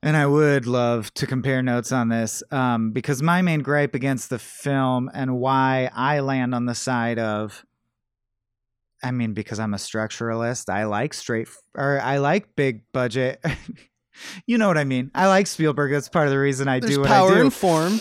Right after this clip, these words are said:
Speaker 1: So I
Speaker 2: Yeah.
Speaker 1: do think Saving Private Ryan outshines this movie for one simple reason, primarily for me. Um, when you combine the, specifically the rhythm, I like the rhythm came up a lot. But I would also call it the pacing, which is related, of course,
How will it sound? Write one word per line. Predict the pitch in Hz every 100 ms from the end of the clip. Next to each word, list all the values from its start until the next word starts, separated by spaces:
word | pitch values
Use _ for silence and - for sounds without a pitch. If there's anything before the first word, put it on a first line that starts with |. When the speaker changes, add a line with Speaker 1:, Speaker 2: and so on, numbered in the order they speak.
| -
Speaker 1:
So | - 208
I | 214
Speaker 2:
Yeah. | 190
Speaker 1:
do | 160 220
think | 196 175 143 _ -
Saving | 170 139 135
Private | 151 135 123
Ryan | 123 123 127 127
outshines | 131 131 151 135 131
this | 123
movie | 156 165 208 - -
for | 302 349
one | 294 233
simple | 220 196 196
reason, | 165 165 165 170 180 196 180 -
primarily | 160 143 139 123 120 117 -
for | - 135
me. | 147 135 113 - - - _ 156
Um, | 156 147 139 127 _ _ _ -
when | 165
you | 175
combine | 143 165 143 175 190 175
the, | 147 139 135 - _ _ _
specifically | - - 143 185 170 175 170
the | 165
rhythm, | 151 143 127 113
I | 110
like | 117 123 131
the | 123
rhythm | 131 127 123
came | 131 127
up | 117
a | 123
lot. | 113 101 - _ - _ -
But | 123 123 156
I | 131 113 123
would | 131
also | 127 - 123
call | 139 120
it | 117
the | 117
pacing, | - 170 147 - 135 127
which | 127 -
is | 123
related, | 117 127 131 135 113
of | 104
course, | - 113 110 110